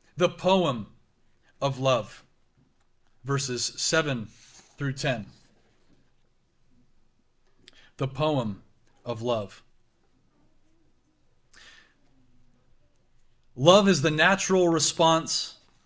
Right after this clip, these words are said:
of all those who have been made partakers of the divine nature. Love is the natural response of all those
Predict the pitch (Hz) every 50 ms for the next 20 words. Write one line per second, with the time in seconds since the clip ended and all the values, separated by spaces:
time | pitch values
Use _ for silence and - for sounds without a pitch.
0 | _ _ - 160 160 151 170 175 190 196 190 160 156 135 127 117 110 107 101 -
1 | - - _ _ _ _ _ _ _ _ _ _ _ _ _ - - 147 156 151
2 | 147 135 147 147 143 143 147 147 151 147 135 131 151 147 139 143 - 165 165 160
3 | 160 143 120 110 104 - - - - _ _ _ _ _ - - 135 127 127 135
4 | 127 123 127 127 127 123 120 117 117 113 117 113 - - 101 92 - _ _ _
5 | _ _ _ _ _ _ _ _ _ _ _ _ - - 120 127 139 156 170 170
6 | 160 165 147 135 143 147 139 139 139 147 170 185 180 - - 185 196 196 185 180
7 | 175 175 165 - - - 160 151 147 139 127 - - - - - _ - - -
8 | - - 147 147 143 147 160 175 190 185 160 170 165 156 143 135 120 120 - -